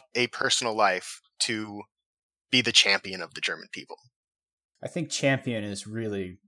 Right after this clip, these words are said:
Speaker 2: the operative word here, right? Like, it, it really revolves around these ideas of, of, you know, of, of the traditional hero, right? Like, there's all sorts of these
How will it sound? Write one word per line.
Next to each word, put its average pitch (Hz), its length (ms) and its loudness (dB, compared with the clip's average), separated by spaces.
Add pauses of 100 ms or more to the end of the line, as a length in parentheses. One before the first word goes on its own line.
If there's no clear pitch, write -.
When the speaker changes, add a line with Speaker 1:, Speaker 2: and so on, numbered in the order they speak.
(140)
Speaker 2:
the 127 140 -4
operative 107 500 -4
word 98 300 -4
here, 87 260 -10
right? 98 240 -6
Like, 110 160 -8
it, 107 160 -6
it 113 80 -8
really 131 420 0
revolves 113 520 2
around 104 280 -2
these 101 220 -4
ideas 98 600 -2
of, 95 320 -8
of, 101 180 -4 (480)
you 127 160 -4
know, - 100 -10
of, 117 200 0
of 123 240 2
the 139 100 6
traditional 120 600 -2
hero, 113 520 -2
right? 110 320 -2
Like, 101 260 -8 (360)
there's 123 180 2
all 127 140 4
sorts 131 320 0
of 113 160 -4
these 113 540 -8